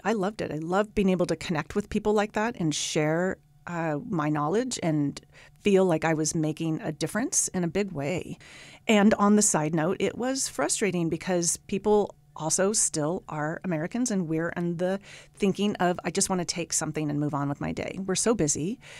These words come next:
We have so much pressure on us, and we just want something quick and fast, which is why our diets have become what they have.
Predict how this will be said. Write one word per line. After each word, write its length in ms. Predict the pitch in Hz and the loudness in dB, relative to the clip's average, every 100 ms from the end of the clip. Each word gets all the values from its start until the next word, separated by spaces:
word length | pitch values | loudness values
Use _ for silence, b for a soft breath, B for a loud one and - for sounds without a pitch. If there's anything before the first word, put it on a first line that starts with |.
| B B - | B B 0
We 80 | |
have 100 | 185 | 0
so 220 | - - 240 | 2 4 4
much 220 | - - | 2 -2
pressure 320 | 143 - 147 | -6 -4 -4
on 160 | 139 147 | -2 -2
us, 260 | 160 196 | 0 -2
and 140 | - 190 | 0 0
we 60 | |
just 160 | 190 233 | 2 0
want 180 | 233 - | 0 0
something 280 | 190 170 156 | -2 -2 -2
quick 300 | - 156 147 | 2 0 0
and 120 | 147 | -6
fast, 520 | - - - - - - _ - | -6 -8 -4 -2 -4 -10 _ -14
which 140 | 175 | -8
is 120 | 160 | -4
why 160 | 165 165 | -2 0
our 100 | 185 | 0
diets 240 | 180 190 - | 0 -2 -4
have 100 | 190 | -4
become 220 | 202 196 | 0 0
what 80 | 196 | 0
they 100 | 202 | 0
have. 240 | 247 | -2